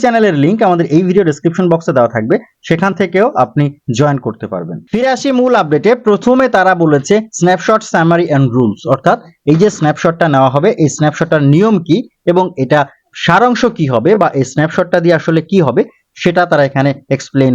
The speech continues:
করেছে। খুব সুন্দর করে সাজিয়ে দিয়েছে তারা প্রশ্ন মাফিক আমাদের কি কি প্রশ্ন থাকতে পারে, সেই সব প্রশ্ন আগে উল্লেখ করেছে, তারপরে তারা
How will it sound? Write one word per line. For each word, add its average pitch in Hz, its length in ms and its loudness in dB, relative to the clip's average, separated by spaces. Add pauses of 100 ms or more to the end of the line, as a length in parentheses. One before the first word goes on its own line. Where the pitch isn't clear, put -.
(100)
করেছে। 107 300 -2 (200)
খুব 220 180 2
সুন্দর 240 280 2
করে 254 120 4
সাজিয়ে 226 440 2
দিয়েছে 160 280 2 (120)
তারা 185 180 4 (320)
প্রশ্ন 208 340 0
মাফিক 175 380 0 (100)
আমাদের 165 220 2 (100)
কি 190 140 0
কি 233 60 0 (100)
প্রশ্ন 165 220 0 (120)
থাকতে 143 320 -4
পারে, 117 240 0
সেই 185 160 -2
সব 170 80 0 (100)
প্রশ্ন 151 240 -2 (120)
আগে 165 140 0 (300)
উল্লেখ 151 240 4 (100)
করেছে, 123 280 0 (340)
তারপরে 156 440 0
তারা 139 140 2